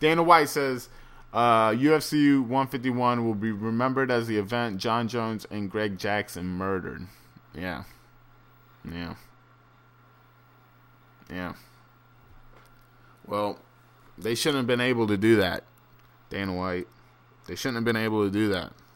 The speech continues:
Two people murdered a whole event. Someone else wasn't on top of their shit on that one, in my opinion. But, you know.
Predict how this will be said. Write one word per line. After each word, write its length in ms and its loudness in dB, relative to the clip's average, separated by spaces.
Two 160 2
people 520 4
murdered 440 2
a 100 4
whole 260 2
event. 360 -2
Someone 340 -2
else 220 0
wasn't 260 -2
on 160 -2
top 220 -4
of 80 -6
their 100 -4
shit 240 -4
on 140 -4
that 140 -4
one, 260 -8
in 80 -12
my 140 -6
opinion. 420 -10
But, 260 0
you 80 -4
know. 200 -4